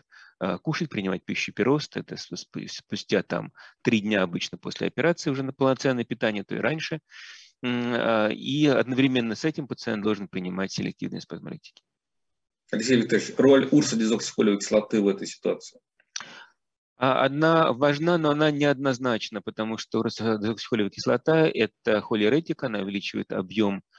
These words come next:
Speaker 1: отделяемой желчи, поэтому если есть признаки холестаза, э, то, э, ожидать ли они от неё, э, однозначно позитивный эффект, или, э, она может вызывать перегрузку желчной си-, системы, решать нужно индивидуально, исходя из того, что мы видим в протоках. Если это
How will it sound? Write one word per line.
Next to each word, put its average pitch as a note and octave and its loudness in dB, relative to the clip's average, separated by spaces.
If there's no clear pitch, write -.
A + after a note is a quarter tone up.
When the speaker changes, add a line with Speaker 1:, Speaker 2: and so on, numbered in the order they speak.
Speaker 1:
отделяемой G2+ 0
желчи, D#3+ 2
поэтому G#2 -2
если G#2 -4
есть - -6
признаки G#2+ -4
холестаза, D#3 0
э, A#2 0
то, G#2+ 4
э, G#2 -4
ожидать A#2 0
ли A2+ 0
они G#2 -2
от G2 -6
неё, G2+ 0
э, F#2+ -2
однозначно G#2 -4
позитивный D#3+ 0
эффект, - -2
или, A2+ 4
э, G2+ 0
она A2 -4
может G#2+ -8
вызывать G#2 0
перегрузку A2+ -2
желчной G2+ -4
си-, - -4
системы, E3+ 0
решать A#2 2
нужно B2+ -6
индивидуально, A#2 2
исходя G#2+ -2
из G2 -4
того, G#2+ 0
что - -2
мы G#2 -4
видим F#2+ -4
в - -20
протоках. - -6
Если G#2 -2
это G#2 0